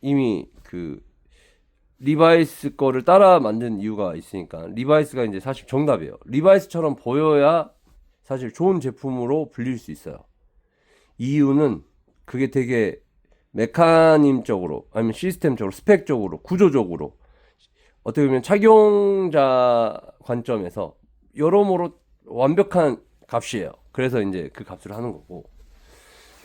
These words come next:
그 관점에서 보자면 좀 많이 벗어난 부분이 좀 보입니다.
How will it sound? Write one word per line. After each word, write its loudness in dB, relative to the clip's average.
그 2
관점에서 4
보자면 2
좀 -4
많이 2
벗어난 4
부분이 -4
좀 -6
보입니다. -6